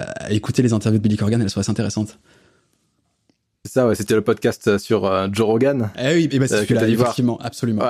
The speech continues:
Speaker 2: elle
Speaker 1: Ouais.
Speaker 2: est, elle est top, ça dure, ça dure, euh, longtemps, mais c'est excellent.
Speaker 1: Ouais.
Speaker 2: Genre, tout ce qu'il dit, c'est, c'est vachement intéressant.
Speaker 1: Ouais, carrément. Les gars,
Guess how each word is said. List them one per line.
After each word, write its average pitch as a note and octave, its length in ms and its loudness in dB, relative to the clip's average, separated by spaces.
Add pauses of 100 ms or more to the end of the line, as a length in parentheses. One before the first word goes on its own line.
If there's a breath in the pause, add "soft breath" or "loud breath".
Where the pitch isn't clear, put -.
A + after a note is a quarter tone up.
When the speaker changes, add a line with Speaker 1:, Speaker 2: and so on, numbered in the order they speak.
Speaker 2:
elle A2+ 80 0
Speaker 1:
Ouais. A2 60 2
Speaker 2:
est, G#2+ 60 2
elle G2+ 180 0
est G#2 100 0
top, A#2+ 140 -2
ça - 100 -4
dure, A2+ 340 2
ça A#2 120 -2
dure, A2+ 240 2
euh, F#2+ 200 2
longtemps, C3+ 380 0
mais C3 100 2
c'est A2 200 0
excellent. G#2+ 380 0
Speaker 1:
Ouais. G2 40 -2
Speaker 2:
Genre, F#2+ 340 0
tout - 120 -20
ce - 80 -16
qu'il A#2 100 0
dit, G#2+ 160 2
c'est, F#2+ 180 -2
c'est - 140 -2
vachement G2+ 200 2
intéressant. G2 500 0
Speaker 1:
Ouais, A2 240 -8
carrément. A2 360 -16 (1300 loud breath)
Les A2+ 120 2
gars, D3 340 0